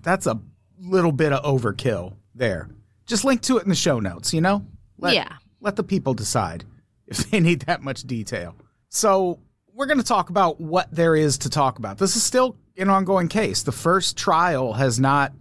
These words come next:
Speaker 1: even completely finished yet, and there's another trial to come. But it's a crazy fucking story.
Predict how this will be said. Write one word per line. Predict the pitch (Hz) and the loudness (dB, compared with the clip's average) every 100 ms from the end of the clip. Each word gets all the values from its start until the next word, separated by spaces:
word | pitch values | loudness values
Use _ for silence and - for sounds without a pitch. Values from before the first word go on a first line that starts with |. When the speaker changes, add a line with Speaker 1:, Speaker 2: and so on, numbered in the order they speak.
| _ | _
Speaker 1:
even | 151 151 131 143 131 | 0 0 2 2 2
completely | 135 117 - 147 127 113 | 2 -2 2 0 0 -4
finished | 98 - - 120 90 - - - - _ - | -6 -8 -4 -2 -4 -8 -10 -12 -18 _ -4
yet, | 120 98 - _ _ | -4 -2 -8 _ _
and | 139 | 0
there's | 139 123 | 0 2
another | 135 127 | 2 2
trial | 104 - 120 107 95 | 0 0 0 0 -4
to | |
come. | - 127 95 95 - _ | -4 -4 -2 -6 -10 _
But | 131 120 - - _ | 0 0 -2 -14 _
it's | |
a | - | -2
crazy | 196 180 185 | 0 2 0
fucking | 190 185 196 | 0 -2 -2
story. | - 208 208 185 | 0 2 4 2